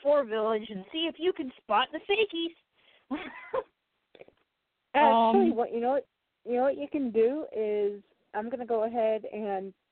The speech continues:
Speaker 2: post up this show, and then what you can do is on the picture. Nope,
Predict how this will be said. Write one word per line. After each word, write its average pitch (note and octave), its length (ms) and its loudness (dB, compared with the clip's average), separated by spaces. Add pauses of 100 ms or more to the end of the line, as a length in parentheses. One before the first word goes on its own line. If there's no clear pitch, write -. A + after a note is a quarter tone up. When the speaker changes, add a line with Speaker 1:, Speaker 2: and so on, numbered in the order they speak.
(180)
Speaker 2:
post A3 300 0 (160)
up G#3 100 2 (140)
this G#3 160 4 (160)
show, C4+ 380 2 (2250)
and G#3+ 200 -4
then A3 440 0 (160)
what G#3 240 0
you A#3 220 -10
can B3 320 -6
do A3 460 0
is G3+ 520 0 (1400)
on A3 220 2
the G3+ 80 -4 (100)
picture. D4+ 680 -2 (3500)
Nope, A3+ 320 2